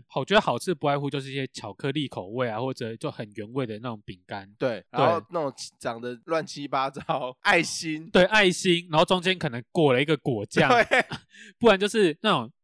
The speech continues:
Speaker 1: 一个薄片，然后上面很，很多五谷杂粮的那种饼干。
Speaker 2: <laughs> 通常都
Speaker 1: 哦，削拍夹。
Speaker 2: <laughs> 根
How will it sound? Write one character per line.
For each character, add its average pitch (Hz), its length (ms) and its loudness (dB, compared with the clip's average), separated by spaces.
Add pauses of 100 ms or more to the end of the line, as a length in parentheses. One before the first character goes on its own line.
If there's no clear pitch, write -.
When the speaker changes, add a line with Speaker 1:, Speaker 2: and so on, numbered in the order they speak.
(120)
Speaker 1:
一 180 180 -20
个 170 100 0
薄 123 300 0
片， 165 260 0
然 131 80 -6
后 139 80 0
上 165 160 -4
面 165 140 -2
很， 110 160 -10 (240)
很 117 140 -10
多 151 160 0
五 131 200 -4
谷 113 200 -8
杂 113 260 -4
粮 127 160 -2
的 120 80 -8
那 135 80 -2
种 165 240 4
饼 - 200 6
干。 139 240 4
Speaker 2:
<laughs> - 60 -20 (400)
通 240 240 2 (100)
常 156 180 -6
都 190 120 -4
Speaker 1:
哦， - 20 -4
削 202 380 -2
拍 165 260 -6
夹。 147 300 -6
Speaker 2:
<laughs> 285 80 -14 (300)
根 - 180 -2